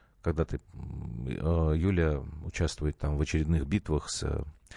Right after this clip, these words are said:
обладательницами нескольких высших образований, проживающими в, э, фешенебельных районах Подмосковья.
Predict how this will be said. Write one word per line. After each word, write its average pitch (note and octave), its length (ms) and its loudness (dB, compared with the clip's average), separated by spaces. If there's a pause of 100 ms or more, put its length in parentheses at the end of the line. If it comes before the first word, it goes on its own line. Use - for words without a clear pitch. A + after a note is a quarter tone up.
(360)
обладательницами E2 840 2
нескольких E2+ 640 0
высших D#2 400 -2
образований, D#2 640 0 (1200)
проживающими D2+ 720 2 (240)
в, B1+ 40 -6
э, A#1+ 340 -2 (760)
фешенебельных D2 880 0 (520)
районах D#2 480 2
Подмосковья. C#2+ 800 -2